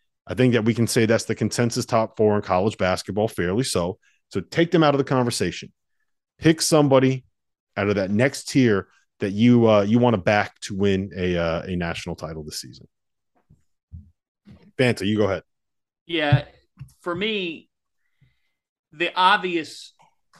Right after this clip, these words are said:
Speaker 2: selection is Baylor. So I'm sprinkling some money on them. I, I actually think the Bears are going to win their second national championship in three years. That's my prediction if you're holding me to it.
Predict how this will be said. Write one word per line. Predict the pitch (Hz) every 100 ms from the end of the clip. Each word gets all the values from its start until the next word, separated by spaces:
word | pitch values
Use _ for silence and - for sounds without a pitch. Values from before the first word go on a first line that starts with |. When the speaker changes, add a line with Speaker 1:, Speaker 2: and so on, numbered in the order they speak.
| _
Speaker 2:
selection | - 160 151 151 151
is | 135 123
Baylor. | - 165 170 127 107 123 _ _ _ _ _ _ _ _ _ _
So | - 143
I'm | 139 131
sprinkling | - 165 160 151 143
some | 147 139
money | 147 139
on | 131 123 123
them. | 139 117 113 123 _ _ -
I, | 143
I | - 143
actually | 165 156 - 143
think | 139
the | 127
Bears | 139 143 127
are | 127
going | 131 131
to | 123
win | 139 131
their | 113
second | - 123 123
national | 113 113 - - 110
championship | 131 117 113 110 117 117
in | 107
three | 117 113
years. | 120 117 98 113 - _ _ _ _
That's | 131 135 -
my | 131
prediction | 127 127 123 - 120
if | 113
you're | 117
holding | 123 110
me | 110 98
to | 165 131
it. | 107